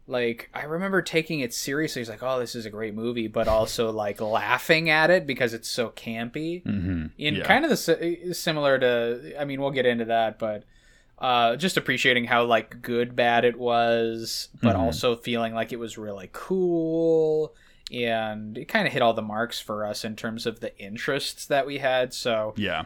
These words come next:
Speaker 1: it really, it was interesting because, like, it, it really hit hard for us in that moment, but there was a couple of years where it stuck around, and then after that, I mean, I haven't seen it, thought about it since, like, us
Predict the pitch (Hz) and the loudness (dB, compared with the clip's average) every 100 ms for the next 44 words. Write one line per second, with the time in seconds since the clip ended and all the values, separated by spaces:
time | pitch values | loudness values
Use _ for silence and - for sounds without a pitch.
0 | - 131 190 262 247 247 233 214 196 _ | -4 2 2 6 8 8 4 0 -6 _
1 | _ - _ 190 285 277 349 403 339 285 | _ -20 _ 4 6 4 4 6 6 6
2 | 294 285 285 269 254 233 247 247 208 208 | 6 6 8 8 8 6 6 6 4 0
3 | 165 165 247 277 185 165 202 - 135 139 | 2 6 6 4 2 2 0 4 6 6
4 | 160 202 202 214 - - 147 147 135 113 | 2 -2 0 0 -2 -6 -4 0 0 0
5 | 113 113 147 190 202 - - 143 135 135 | -4 -4 -4 -4 -6 -10 0 4 4 0
6 | - _ _ - - 156 185 208 196 202 | -8 _ _ -20 -6 2 6 6 6 4
7 | 196 175 139 123 127 147 165 160 147 120 | 6 4 4 0 0 0 -2 0 0 0
8 | - 143 - 127 117 139 143 143 135 117 | -2 -2 0 2 2 0 -2 -2 -2 0
9 | 127 - 156 170 185 - _ _ _ _ | -2 2 4 4 4 -4 _ _ _ _
10 | - _ _ 139 135 120 139 135 123 - | -20 _ _ 0 0 0 6 6 6 0
11 | - 120 120 117 - 117 110 110 110 107 | -2 2 4 2 2 2 2 4 4 4
12 | 110 - - 107 104 104 - 113 107 104 | 4 -2 -6 -6 -6 -8 -10 -4 -4 -6
13 | - - 120 110 - - - | -12 -2 -2 -2 -4 -8 -10